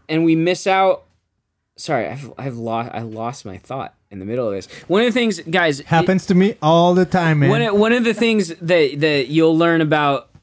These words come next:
Speaker 1: about me in, i-, if we do another interview is you're gonna see this, where I, I get going on a thought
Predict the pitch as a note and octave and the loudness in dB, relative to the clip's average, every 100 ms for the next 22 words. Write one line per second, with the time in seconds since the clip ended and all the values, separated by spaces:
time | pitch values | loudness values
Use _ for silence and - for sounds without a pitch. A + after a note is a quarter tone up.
0 | _ - C#3+ C#3+ C3+ C#3+ D3 C3+ C3 A2 | _ -6 -2 0 0 0 0 0 -2 -2
1 | C3+ C3 B2+ G#2+ C3+ B2+ G2+ A#2+ - C3+ | -4 -4 -8 -8 -6 -4 -6 -8 -2 -2
2 | C3 C3 B2+ B2+ B2 B2 A#2+ B2 A#2+ A2+ | 0 -2 -2 -2 -2 -2 -2 -4 -4 -4
3 | A#2 A2+ G#2+ A2 G#2 A#2 G#2 - B2 A2 | -2 -4 -6 -8 -8 -8 -8 -6 -6 -6
4 | G#2+ A#2+ A2+ A2+ F#2+ A2 C3+ A#2 C#3 C3 | -6 -4 -4 -6 -6 -6 -4 -4 -4 -4
5 | B2+ B2 A2+ - A#2+ A#2 | -4 -6 -6 -4 -4 -4